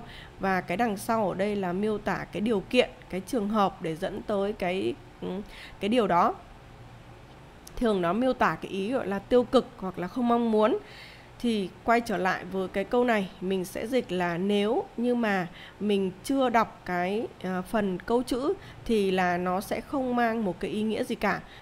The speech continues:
Thì cái gì không mang một cái ý nghĩa gì cả? Thì nó chính là, nó nói về cái chủ ngữ của cái câu mà được nhắc tới ở đằng trước ở đây này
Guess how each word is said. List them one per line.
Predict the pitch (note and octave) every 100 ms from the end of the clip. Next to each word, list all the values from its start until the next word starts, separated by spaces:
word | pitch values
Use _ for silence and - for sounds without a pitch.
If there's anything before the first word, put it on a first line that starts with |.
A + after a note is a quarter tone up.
| -
Thì | A3+ - -
cái | G3+ A3+ F4+
gì | E4+ C#4 A3
không | C#4 A#3+
mang | A#3 A3+
một | G3+
cái | -
ý | F3
nghĩa | G#3+ -
gì | B3
cả? | - G#3 D3+ D3
Thì | - F#3+ F#3 - - - - - - F#3+
nó | F#3+
chính | G3 A3+ G#3 C4+
là, | C4 G#3+ F3+ E3 - - - -
nó | F#3+ G3+
nói | G#3+ F#3 G#3+
về | B3+ A3+ F3+ E3 -
cái | E3+ F3 G3+
chủ | - G3
ngữ | F#3+ G#3 C#4 - -
của | F#3 - -
cái | F3
câu | - A3+ A3+
mà | F#3+
được | F3 E3+
nhắc | G#3+ B3 -
tới | F#3 F3+ A3 -
ở | E3+
đằng | F#3 F#3
trước | D4 E4
ở | F3
đây | G3+ G3
này | F3